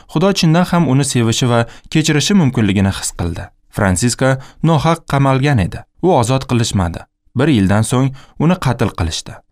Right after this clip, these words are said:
Bu yil ichida esa u oltmishga yaqin terroristlarni iymonga kiritdi.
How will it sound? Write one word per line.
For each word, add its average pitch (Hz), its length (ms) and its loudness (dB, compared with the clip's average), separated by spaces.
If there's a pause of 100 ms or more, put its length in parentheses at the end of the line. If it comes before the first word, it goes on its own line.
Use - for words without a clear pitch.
Bu 101 160 0
yil 110 120 4
ichida 110 260 0
esa 120 340 0 (260)
u 160 40 2 (100)
oltmishga 165 400 0
yaqin 151 240 0
terroristlarni 113 720 0
iymonga 98 460 2
kiritdi. - 380 -10